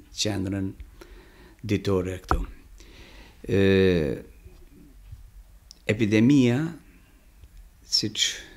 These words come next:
jemi të njohur, në mbar botën ka kriju vështirësi,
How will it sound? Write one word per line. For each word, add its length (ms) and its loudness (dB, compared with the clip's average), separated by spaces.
jemi 500 2
të 180 -4
njohur, 540 -2
në 360 0
mbar 420 -4
botën 500 -6
ka 280 -8
kriju 380 -4
vështirësi, 580 -6